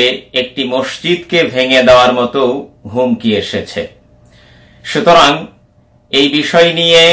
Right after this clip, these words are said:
আমি আপনাদের সাথে আজকে কিছু কথা শেয়ার করতে চাই, তবে কেউই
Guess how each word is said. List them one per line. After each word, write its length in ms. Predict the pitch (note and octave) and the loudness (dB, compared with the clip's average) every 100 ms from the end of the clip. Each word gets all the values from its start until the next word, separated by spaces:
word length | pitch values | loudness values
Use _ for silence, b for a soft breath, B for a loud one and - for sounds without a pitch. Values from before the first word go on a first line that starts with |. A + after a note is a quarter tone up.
| E3+ | 2
আমি 220 | C3+ C#3 C#3 | -2 0 0
আপনাদের 400 | C3 C3+ C3+ C#3 - | 0 -2 -2 -4 -4
সাথে 280 | C3 C#3 C3 B2+ | -4 -2 -2 0
আজকে 340 | A#2+ A#2+ - A#2+ | 0 0 -2 -4
কিছু 280 | A#2 A#2+ - A#2 | -4 -8 -6 -2
কথা 260 | A#2 A2+ B2+ | -2 -2 -6
শেয়ার 300 | - A#2 A#2 C3 | -2 -2 0 -4
করতে 260 | A#2+ B2 A#2+ C#3 | -4 -2 -2 2
চাই, 200 | A#2 A2+ G3+ _ _ b b b b b - | 2 2 -4 _ _ b b b b b 0
তবে 260 | C3+ C#3+ C#3+ C#3 - - | 2 4 4 2 -2 -6
কেউই 340 | D#3 E3+ G3+ | 0 2 2